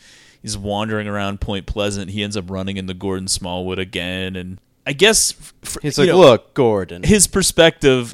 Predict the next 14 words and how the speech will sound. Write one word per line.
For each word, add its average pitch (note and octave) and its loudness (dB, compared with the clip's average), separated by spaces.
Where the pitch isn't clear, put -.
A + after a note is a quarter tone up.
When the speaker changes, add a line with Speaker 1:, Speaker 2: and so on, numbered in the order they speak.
Speaker 1:
as, A2 2
you D#3 -6
know, G#2+ -4
a, G#2 -6
a B2 0
reporter B2 4
for A#2 -10
the A2 -6
Washington G#2 -4
Times A2+ -8
is F#2+ -10
to - -14
kinda, G2 -10
like, D#2+ -12